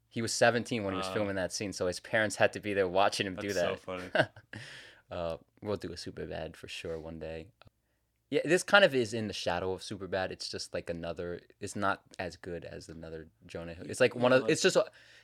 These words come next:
Speaker 1: to me, it, it is one of the other Jonah Hill comedies. You know, it's not, like, top tier like Wolf of Wall Street or
Speaker 2: Mm.
Speaker 1: Superbad, which
Speaker 2: Yeah,
Speaker 1: one
Speaker 2: like
Speaker 1: is directed by Martin Scorsese and two is,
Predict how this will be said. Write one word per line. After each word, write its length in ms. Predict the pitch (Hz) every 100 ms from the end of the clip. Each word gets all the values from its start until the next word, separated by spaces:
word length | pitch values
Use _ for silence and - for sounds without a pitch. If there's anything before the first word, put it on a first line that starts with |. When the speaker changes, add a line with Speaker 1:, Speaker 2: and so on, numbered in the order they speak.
| -
Speaker 1:
to 100 | 170
me, 180 | 190 202
it, 180 | 170 170
it 140 | 156
is 160 | 143 120
one 200 | 120 131
of 120 | 120
the 120 | 120
other 340 | 104 107 110 -
Jonah 300 | 113 110 113
Hill 160 | 113 110
comedies. 720 | 120 113 113 117 117 - - - _ _ _
You 80 | 110
know, 140 | 104
it's 160 | 101 113
not, 280 | 107 107 101
like, 360 | 90 82 - _ -
top 280 | 101 92 -
tier 200 | 92 80
like 240 | 80 -
Wolf 180 | 82 87
of 60 |
Wall 200 | 82 80
Street 300 | 85 - 82 -
or 440 | 87 82 80 82 - 98
Speaker 2:
Mm. 220 | 90 87 -
Speaker 1:
Superbad, 600 | - 98 90 82 78 78 _
which 160 | 98 131
Speaker 2:
Yeah, 60 |
Speaker 1:
one 80 | 117
Speaker 2:
like 100 | 123
Speaker 1:
is 80 | 117
directed 300 | 110 107 98
by 140 | 90 90
Martin 240 | 87 85
Scorsese 560 | - 90 - 90 85 87
and 100 | 87
two 280 | - 92 90
is, 220 | 82